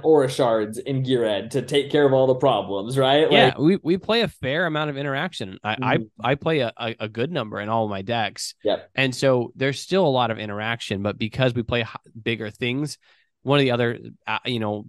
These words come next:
Speaker 2: byproducts of this is games feel different 'cause there's only so many five plus
Speaker 1: Yes.
Speaker 2: C M C things that you can,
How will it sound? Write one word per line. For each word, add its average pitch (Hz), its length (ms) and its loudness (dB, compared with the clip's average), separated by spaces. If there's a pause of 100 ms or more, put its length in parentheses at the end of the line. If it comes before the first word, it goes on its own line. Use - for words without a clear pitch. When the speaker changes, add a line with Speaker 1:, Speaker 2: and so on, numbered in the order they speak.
Speaker 2:
byproducts 110 560 -2
of 101 60 -10
this 104 200 -6
is 104 140 -8
games 110 320 -4
feel 113 260 -6
different 107 500 -4
'cause 135 120 -2
there's 123 200 -4
only 135 240 4
so 120 240 -2
many 110 260 -2
five 104 680 -2 (140)
plus 110 480 -4
Speaker 1:
Yes. - 260 -6
Speaker 2:
C 110 160 -2
M 107 100 -2
C 104 300 -8
things 107 240 -4
that 110 100 -8
you 107 140 -4
can, 95 420 -12